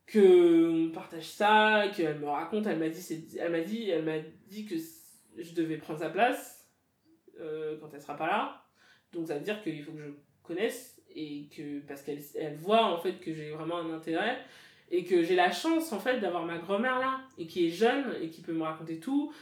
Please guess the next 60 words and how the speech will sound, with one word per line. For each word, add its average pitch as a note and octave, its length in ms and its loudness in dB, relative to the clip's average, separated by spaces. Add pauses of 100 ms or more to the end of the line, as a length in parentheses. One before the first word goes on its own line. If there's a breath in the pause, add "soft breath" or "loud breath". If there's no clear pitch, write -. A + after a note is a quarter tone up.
(160 loud breath)
et D#3 120 -2
on D3+ 100 -2
se - 100 -12
raconte D#3 340 -8
tout, C#4+ 320 2
elle F3 120 2
me E3 60 -4
raconte D#3+ 360 -8
tout, D#3 60 -10 (260)
elle E3 120 -4
est, D#3+ 160 -8 (120)
enfin, - 220 -20
je - 60 -20
sais - 100 -8
pas F#3 60 -6
si E3+ 60 -10
elle D3+ 60 -10
me D3 60 -8
raconte G#3+ 240 -6
tout, D4+ 140 -2
mais F#3 220 -4 (540 loud breath)
on F3 160 -4
a D#3+ 60 0
une, D#3 240 -6
une E3 100 -4
relation E3 600 -4
qui, D#3+ 520 -8
qui - 180 -20
permet, D4+ 300 6
en D#4+ 140 2
fait, B3 180 -2
le A#3+ 80 -4
dialogue G#3 460 0
et E3 80 4
le E3 120 4
discours, B3 460 4
et G3 80 2
du F#3+ 140 -8
coup, D#4 140 -4
en B3+ 100 0
fait, D4 200 -6
j'ai F#3+ 120 -4
la D#3 120 -2
chance B3+ 300 -6
de F3+ 80 -2
me E3 80 -2
dire, C4 300 -2
ben, D#3+ 260 -6 (540 loud breath)
ah, C4 100 6
ben, A#3 140 8
j'ai G3 100 0
besoin G3 220 -4
d'un G3 120 -2
truc, A#3+ 400 -10
de F#3 120 0
savoir G3+ 300 0
quelque F#3+ 200 -6
chose C4 160 -8
sur G3+ 140 -4
le, E3 280 -2